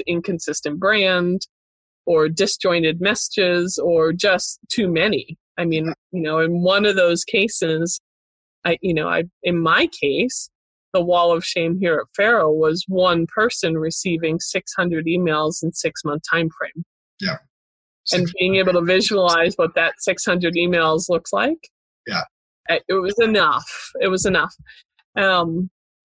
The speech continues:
Speaker 1: that, uh, second scenario was probably anchored to the same piece, but I didn't have to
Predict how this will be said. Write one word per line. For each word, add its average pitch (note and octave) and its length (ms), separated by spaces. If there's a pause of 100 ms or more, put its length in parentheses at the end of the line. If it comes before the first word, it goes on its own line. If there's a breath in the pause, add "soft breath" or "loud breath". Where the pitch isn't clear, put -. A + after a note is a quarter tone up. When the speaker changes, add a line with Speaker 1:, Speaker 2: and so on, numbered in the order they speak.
Speaker 1:
that, G3+ 400 (180)
uh, F3 320
second D#4 440
scenario F#3+ 540
was F#3+ 260
probably A#3+ 840 (120)
anchored G3 460
to F#3+ 120
the F3 80
same F3 300
piece, G#3+ 360
but F3 120
I F3 180
didn't F3+ 480
have E3+ 220
to - 100